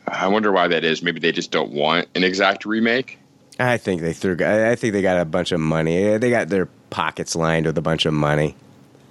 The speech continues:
Speaker 1: <laughs> Make it okay for us to whitewash this movie
Speaker 2: Yeah.
Speaker 1: and say you want us to do it.
Speaker 2: <laughs>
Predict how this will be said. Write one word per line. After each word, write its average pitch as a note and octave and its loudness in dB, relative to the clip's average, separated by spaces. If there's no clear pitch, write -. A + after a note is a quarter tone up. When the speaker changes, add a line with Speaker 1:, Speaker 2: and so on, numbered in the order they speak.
Speaker 1:
<laughs> - 0
Make D#3 2
it E3 4
okay D3+ 4
for C3 0
us B2+ 0
to C3+ 0
whitewash A2+ 2
this - -14
movie G2+ 2
Speaker 2:
Yeah. F2 2
Speaker 1:
and G2 0
say G#2 2
you G2+ 2
want F#2+ 2
us - -4
to - 0
do D#2+ 2
it. - -2
Speaker 2:
<laughs> - -20